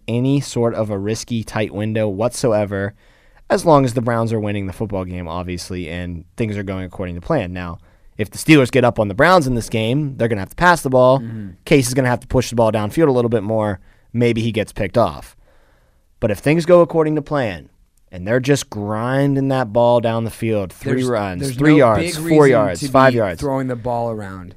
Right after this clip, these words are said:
Speaker 1: No need to throw in a double coverage. I mean, all of your passes should be timing routes, receiver, you hit him right in their break.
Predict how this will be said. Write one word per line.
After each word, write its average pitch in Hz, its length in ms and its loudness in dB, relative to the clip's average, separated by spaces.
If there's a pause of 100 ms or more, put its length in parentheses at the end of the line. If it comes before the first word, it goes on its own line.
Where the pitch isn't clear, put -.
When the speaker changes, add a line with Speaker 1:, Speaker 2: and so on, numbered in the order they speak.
Speaker 1:
No 196 240 6
need 180 300 4
to 139 80 -6
throw 135 200 0
in 120 60 0
a 113 40 -2
double 104 260 -2
coverage. 92 680 -6
I 113 80 -4
mean, 127 280 0
all 170 340 10
of 160 80 2
your 156 120 4
passes 131 440 2
should 113 180 -6
be 95 100 -6
timing 139 440 0
routes, 131 560 0
receiver, 131 540 0
you 110 160 -4
hit 147 160 4
him 147 120 4
right 135 140 2
in 117 80 -6
their 120 140 0
break. 107 480 0